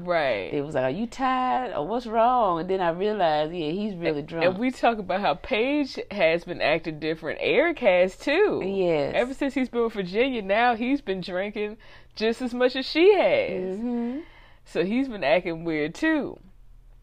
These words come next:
Speaker 1: But Virginia tells the girls, you know, everything has been, you know, great with her and Eric, but,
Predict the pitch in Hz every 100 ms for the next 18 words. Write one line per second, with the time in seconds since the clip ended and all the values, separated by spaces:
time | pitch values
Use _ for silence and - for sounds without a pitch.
0 | - - 170 175 175 165 226 226 220 196
1 | 180 160 185 220 208 196 185 175 120 -
2 | 175 180 185 170 175 151 156 - 160 170
3 | 151 156 143 104 - - - 175 175 123
4 | 135 - - - - 202 240 285 285 233
5 | 240 - 247 220 196 170 202 202 202 180
6 | 170 165